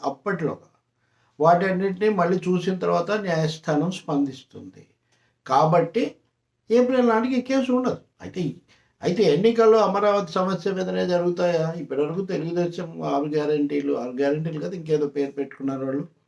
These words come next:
వైసీపీ తనవి, వీ-, వీటి మీద, ఇతర అంశాల మీద, లేదా పార్టీలు, పొత్తులు, వీటి మీద చర్చ నడుస్తుంది. కానీ రాజధాని ఏకైక అంశంగా లేదన్నది మనం గుర్తించాలి. నిజానికి రెండు వేల పంతొమ్మిది ఎన్నికల్లోనే లేదు.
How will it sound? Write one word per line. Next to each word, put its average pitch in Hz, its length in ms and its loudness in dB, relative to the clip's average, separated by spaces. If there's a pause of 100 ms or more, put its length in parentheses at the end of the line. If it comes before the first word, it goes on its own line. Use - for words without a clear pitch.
(560)
వైసీపీ 160 640 0
తనవి, 156 580 0
వీ-, 175 260 -2
వీటి 202 320 -2
మీద, 226 140 0
ఇతర 196 320 0
అంశాల 208 440 -2
మీద, 190 300 -4 (720)
లేదా 175 180 2
పార్టీలు, 175 560 4
పొత్తులు, 175 460 -2
వీటి 170 300 -4
మీద 190 260 -4 (100)
చర్చ 170 220 -4
నడుస్తుంది. 160 480 -6
కానీ 180 220 0
రాజధాని 190 720 2
ఏకైక 185 340 -4
అంశంగా 185 540 -4 (500)
లేదన్నది 202 480 2
మనం 190 320 -6
గుర్తించాలి. 151 560 -4
నిజానికి 185 420 0
రెండు 180 160 0
వేల 180 140 2
పంతొమ్మిది 170 560 0
ఎన్నికల్లోనే 190 600 0
లేదు. 190 380 0